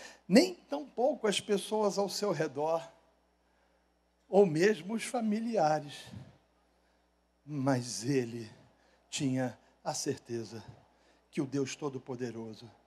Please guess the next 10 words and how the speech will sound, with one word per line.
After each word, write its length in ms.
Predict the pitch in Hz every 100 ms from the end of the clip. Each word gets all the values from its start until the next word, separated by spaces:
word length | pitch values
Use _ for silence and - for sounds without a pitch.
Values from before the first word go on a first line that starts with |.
| _ _ _
estava 400 | 156 - 143 139
com 140 | - 135
seus 320 | - 143 139
ouvidos 680 | 156 113 117 110 101 - - _ _ _ -
inclinados 1000 | 147 131 - 156 131 113 110 110 - - - - _ _
para 180 | 120
ouvir 460 | 123 143 110 113 98 - - - _ _
o 80 | 131
seu 220 | - 113
clamor. 440 | 101 104 98 87